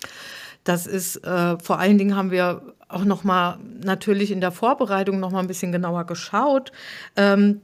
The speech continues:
dass die so sensationelle <laughs> Inhaltsstoffe besitzt, die Myrrhe. Ähm, es sind wirklich bis auf Spuren von einigen anderen Inhaltsstoffen Sesquiterpenverbindungen, aber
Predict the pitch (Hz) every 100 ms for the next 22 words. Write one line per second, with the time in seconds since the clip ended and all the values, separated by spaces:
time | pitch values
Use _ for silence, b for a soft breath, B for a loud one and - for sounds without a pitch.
0 | _ 202 - - 202 214 - 180 196 190
1 | - - 208 233 339 349 339 - 240 226
2 | 226 247 240 226 240 226 247 214 269 349
3 | 359 - - 175 180 180 175 170 170 160
4 | - 180 165 165 160 170 220 269 B B
5 | B - 196 196 202 196 208 - - 208
6 | 226 220 214 - _ _ 180 170 - 185
7 | 214 214 226 208 165 240 226 208 208 -
8 | - - 269 311 220 247 240 214 202 -
9 | - 190 196 185 165 214 247 196 156 196
10 | 190 - - 175 202 202 208 B B B
11 | - 208 208 208 196 180 240 359 - 160
12 | 170 165 156 160 165 214 214 202 190 -